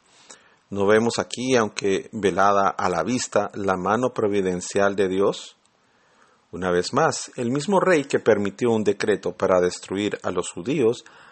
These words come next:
autoriza un decreto para salvarlos. ¿No estamos, al menos, un poco reconfortados al saber que,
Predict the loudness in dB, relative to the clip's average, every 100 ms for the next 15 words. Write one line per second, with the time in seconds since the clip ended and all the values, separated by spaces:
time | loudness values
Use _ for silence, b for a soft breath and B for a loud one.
0 | B 0 2 4 4 2 -2 0 0 0
1 | -2 2 2 2 0 -2 -2 -2 -4 -4
2 | -6 -10 -18 -20 _ b b b b b
3 | -8 -2 -2 2 2 2 2 0 -2 b
4 | b -10 -6 0 2 2 -2 -6 -10 -6
5 | -4 0 0 0 -6 -6 -6 -4 2 4
6 | 4 0 -4 -2 2 2 2 -2 -4